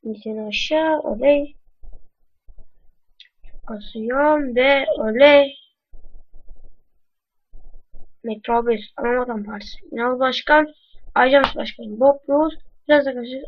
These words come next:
Apache oynadı. Apache oynadı. Tanrı siz, tövbe işte, tövbe estağfurullah,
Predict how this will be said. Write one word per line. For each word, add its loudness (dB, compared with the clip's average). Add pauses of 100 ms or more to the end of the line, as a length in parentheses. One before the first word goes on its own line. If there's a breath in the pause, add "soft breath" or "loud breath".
(120)
Apache -4
oynadı. -8 (1000)
Apache -4
oynadı. -8 (1300)
Tanrı -8
siz, -14 (140)
tövbe -2
işte, -12 (480)
tövbe -2
estağfurullah, -2